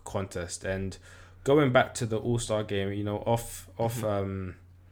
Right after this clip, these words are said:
Speaker 1: off the recording, we had, uh, we had a discussion about, you know, just the, the All-Star game, and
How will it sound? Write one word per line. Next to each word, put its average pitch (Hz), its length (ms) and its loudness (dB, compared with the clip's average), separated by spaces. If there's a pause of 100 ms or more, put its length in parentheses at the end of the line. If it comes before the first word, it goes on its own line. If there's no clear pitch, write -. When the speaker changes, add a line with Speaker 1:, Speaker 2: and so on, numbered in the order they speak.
(560)
Speaker 1:
off 117 200 2
the 113 80 0
recording, 104 400 2
we 98 120 0
had, 107 280 2
uh, 95 240 2
we 101 80 0
had 110 100 4
a 107 40 0
discussion 110 500 -2
about, 95 380 -2 (240)
you 107 100 -8
know, 101 120 -2 (100)
just - 380 -6
the, 92 400 0
the - 40 -8
All-Star 101 380 -2
game, 95 240 0
and 92 200 -2